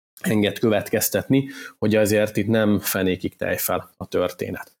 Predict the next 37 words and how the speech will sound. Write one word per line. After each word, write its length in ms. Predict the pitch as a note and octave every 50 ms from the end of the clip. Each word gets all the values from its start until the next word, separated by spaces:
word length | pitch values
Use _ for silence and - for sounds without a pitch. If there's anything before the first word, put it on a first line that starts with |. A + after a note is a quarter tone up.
| _ _ _ _ _ _
Nézzük 300 | - C3+ D3 C#3+ E3 C3+
az 120 | D3+ B2 D3
ipart. 440 | C3+ A2 - A2+ F#2 F#2 F#2+ -
Ugye 200 | - - C3+ A#2+
az 80 | C3+ C3+
iparban 380 | F#3 E3+ - D#3 B2+ A2+ A2+ A2
is 120 | G2+ -
volt 240 | - B2 A2 G#2 -
egy 120 | G#2 -
pozitív 420 | - C3 B2 A2+ A2 - - G2 G2
növekedés, 720 | G2+ A2 B2+ C#3 C#3 - E3 D3+ E3 E3 D#3+ - - -
tök 260 | - D3+ C3+ C#3 -
jó, 240 | - G#2 A2+ C#3 C#3 - - - - - - _
de 140 | A2 A2 A2+
hogyha 400 | A#2 A2+ - - B2 A#2 A#2 -
itt 180 | - - - -
is 140 | A#2+ -
az 80 | A#2+ A2
ipari 300 | C3 C3 - A#2+ A2 G#2
teljesítményt 560 | - A2+ G#2 G2+ - - - - A2+ G2+ F#2+
ketté 360 | - - B2+ B2 - - G2+
bontjuk, 320 | G2+ G2+ A2+ A2+ A2 B2 B2
akkor 200 | A#2 - - C3+
azt 200 | C3+ - - -
látjuk, 360 | G#2 G#2+ A2+ - C3+ A#2 -
hogy 140 | - A#2 A2
az 120 | G#2+ A2
exportra 720 | B2 C#3+ C#3+ - - - - - G2+ G2 - - G2+ F#2
termelő 400 | - G#2+ G#2 G2+ G2+ G2 G2 F#2+
ágazatok 640 | F#2 F#2 F#2 F2+ G2 G2+ G2+ - G#2 F#2 - _ _ _ _ _ _ - A2+
viszonylag 440 | A2+ B2 B2 - B2 G#2+ G2+ F#2+
jól 240 | G2 F#2+ F2+ F2+ F2+
teljesítenek, 680 | - G2+ F#2 F#2 G2+ G2 - B2+ A#2+ - C#3 C#3 C3 A2+
bár 140 | G#2 G2+ A#2
itt 140 | C#3 -
is 120 | - F#3 -
egyébként 480 | C3+ G#2+ F#2+ F#2 - - G2 G2+ G2